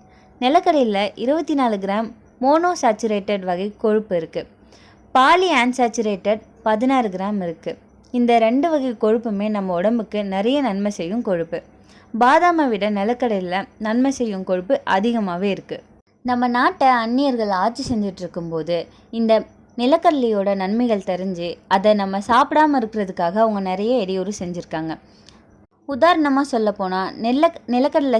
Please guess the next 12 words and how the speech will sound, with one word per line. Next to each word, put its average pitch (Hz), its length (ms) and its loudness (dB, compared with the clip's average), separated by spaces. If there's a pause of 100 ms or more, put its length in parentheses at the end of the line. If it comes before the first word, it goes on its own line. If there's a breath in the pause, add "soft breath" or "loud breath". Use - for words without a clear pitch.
சாப்பிட்டா 196 360 0 (100)
உடல் 233 260 2
எடை 196 140 0 (140)
கூடும் 180 360 -4 (160)
அப்படின்னு 208 380 0
ஒரு 220 80 0 (140)
தவறான 240 440 4
புரிதலை 170 400 -2 (160)
அவங்க 208 300 -2
நம்ம 196 240 -2
நாட்டுல 170 340 -4
பரவியிருந்தாங்க. 165 600 -2